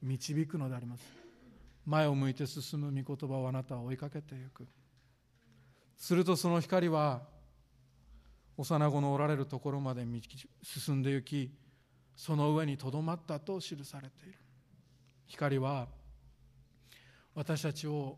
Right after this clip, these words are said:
イエス様のもとへと導いてくれます。大きく言えば天国へ導いてくれますし、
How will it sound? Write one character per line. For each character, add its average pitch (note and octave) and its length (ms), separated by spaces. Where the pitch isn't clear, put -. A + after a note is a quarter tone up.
イ E3 120
エ D3+ 80
ス D3 100
様 C3+ 220
の B2+ 100
も D3+ 140
と E3+ 180
へ D3 60
と F#3+ 180
導 D#3 420
い E3 40
て B2+ 220
く - 120
れ C3 80
ま C3 100
す。 - 160
大 G#3 280
き - 120
く A#3 100
言 A3 100
え - 20
ば G3 300
天 F3+ 160
国 D3+ 160
へ C#3 40
導 C#3 380
い C#3+ 40
て C#3 100
く C3+ 100
れ C3 60
ま B2+ 140
す B2 100
し、 C#3 300